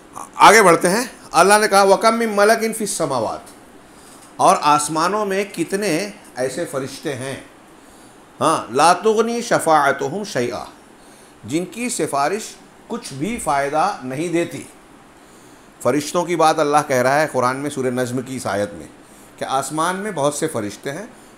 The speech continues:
वो सिफारिश अगर करे भी तो उनकी सिफारिश कोई फ़ायदा नहीं देगी। "ला तुगनी", बेनियाज नहीं करेगी, कोई फ़ायदा नहीं देगी। मगर किसको? "इल्ला", मगर, "मिन बाद अन यअज़न अल्लाहु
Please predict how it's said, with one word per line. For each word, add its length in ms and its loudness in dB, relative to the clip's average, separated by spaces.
वो 100 -2
सिफारिश 440 -4
अगर 180 -2
करे 240 0
भी 260 -4
तो 60 -12
उनकी 320 -10
सिफारिश 460 -6
कोई 220 -4
फ़ायदा 320 -6
नहीं 200 -10
देगी। 240 -14
"ला 180 -4
तुगनी", 560 -8
बेनियाज 460 -4
नहीं 140 -4
करेगी, 340 -4
कोई 140 -6
फ़ायदा 320 -4
नहीं 120 -8
देगी। 320 -16
मगर 220 0
किसको? 460 -6
"इल्ला", 380 0
मगर, 420 2
"मिन 280 2
बाद 280 4
अन 260 0
यअज़न 400 0
अल्लाहु 460 -2